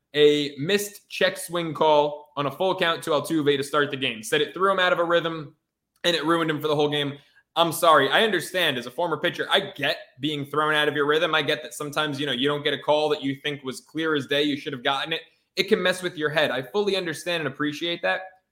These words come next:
But the first batter of the game, that, no. I mean, look, if there's guys in scoring position, it's the sixth inning, you're getting tired, that's one thing. First batter of the game, I'm not buying it.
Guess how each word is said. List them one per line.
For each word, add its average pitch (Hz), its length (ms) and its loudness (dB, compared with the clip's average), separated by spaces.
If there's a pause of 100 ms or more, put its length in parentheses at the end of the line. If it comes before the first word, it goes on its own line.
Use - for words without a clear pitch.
(260)
But - 260 4
the 143 240 -2
first 196 400 4
batter 170 380 6
of 151 200 4
the 139 100 2
game, 226 600 0 (600)
that, 170 400 6
no. 143 200 2
I 131 120 2
mean, 160 180 -2
look, 147 180 2
if 143 140 -6
there's 180 240 0
guys 170 240 6
in 143 80 -6
scoring 180 400 2
position, 160 400 -4
it's 131 140 -12
the 127 40 -16
sixth 143 320 -6
inning, 180 260 -2
you're 147 120 -4
getting 139 260 -2
tired, 175 380 -2
that's 160 160 -6
one 147 200 -6
thing. 120 280 -8
First 180 260 0
batter 180 280 2
of 170 60 -2
the 165 60 -6
game, 165 300 -4
I'm 143 100 -2
not 156 220 -2
buying 156 300 0
it. 151 100 -8